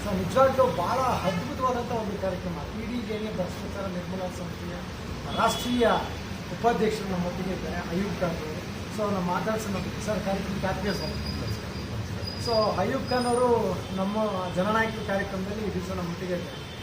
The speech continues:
ಸರ್, ನಿಮಗೆ ಕಾರ್ಯಕ್ರಮಕ್ಕೆ ಆತ್ಮೀಯ ಸ್ವಾಗತ. ಆ, ಸರ್, ತಮ್ಮ ಪರಿಚಯನ ಮಾಡ್ಕೊಡಿ ಸರ್ ವೀಕ್ಷಕರಿಗೂ.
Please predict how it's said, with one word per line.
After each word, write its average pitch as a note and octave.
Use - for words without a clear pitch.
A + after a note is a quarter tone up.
ಸರ್, F3+
ನಿಮಗೆ F3
ಕಾರ್ಯಕ್ರಮಕ್ಕೆ F3+
ಆತ್ಮೀಯ G3
ಸ್ವಾಗತ. F3+
ಆ, F3
ಸರ್, E3
ತಮ್ಮ G#3+
ಪರಿಚಯನ B3
ಮಾಡ್ಕೊಡಿ F#3
ಸರ್ -
ವೀಕ್ಷಕರಿಗೂ. F#3+